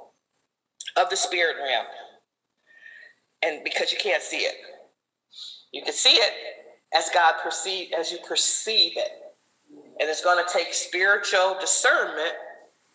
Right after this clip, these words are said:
to perceive it. Okay? And some people don't realize this, but when you become born again, if you're truly, truly, truly a born again Christian, you get a measure of the spirit in your spirit man.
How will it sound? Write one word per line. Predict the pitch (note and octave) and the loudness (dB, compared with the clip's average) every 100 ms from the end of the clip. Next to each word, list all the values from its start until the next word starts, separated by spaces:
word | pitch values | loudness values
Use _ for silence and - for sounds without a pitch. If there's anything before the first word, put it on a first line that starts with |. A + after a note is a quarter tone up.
| _ - | _ -10
to | F3+ D#3 | -8 -8
perceive | F3+ E3+ - E4+ - | -4 -2 0 0 -2
it. | - - - - _ _ _ _ _ _ _ _ _ _ _ _ - | -4 -6 -18 -20 _ _ _ _ _ _ _ _ _ _ _ _ -2
Okay? | - - - - - _ _ _ - - - - _ _ - - _ _ - D#3+ | 0 0 -6 -14 -18 _ _ _ -20 -20 -20 -20 _ _ -20 -20 _ _ -2 0
And | F3 | 4
some | C4 - | 2 2
people | E4+ C4+ | 0 4
don't | A#3+ G#3 | 4 4
realize | A3 D#3+ D#3 | 4 4 2
this, | D#3+ - | -2 -2
but | D#3+ | -2
when | F#3+ | -2
you | C4 | -4
become | - - - | -6 0 0
born | F#3+ F#3+ | 2 0
again, | F3 F3+ D#3+ | 0 -4 -4
if | D3+ | -6
you're | D#3 | -10
truly, | - F#4 E4+ B3+ | -6 -6 -6 -8
truly, | C#4 A#3+ G#3 - | -6 -4 -6 -6
truly | A3 F3+ | -4 -4
a | |
born | - E3 E3+ | 0 0 0
again | E3 C#3+ - | -4 -6 -4
Christian, | G#3+ - - - - - - | -2 -2 -2 -4 -12 -18 -8
you | B3+ | -2
get | A#3+ G3+ | 0 0
a | D#3+ E3+ | -2 2
measure | G#3 A#3+ - D#3 | 4 4 0 -2
of | D#3+ | -2
the | D#3 | -2
spirit | - - F#3 D3 D3+ | -2 -2 0 0 -2
in | D3 | -6
your | B2+ | -10
spirit | - - D3+ A#2+ - | -10 -6 -6 -6 -6
man. | G2+ - | -8 -8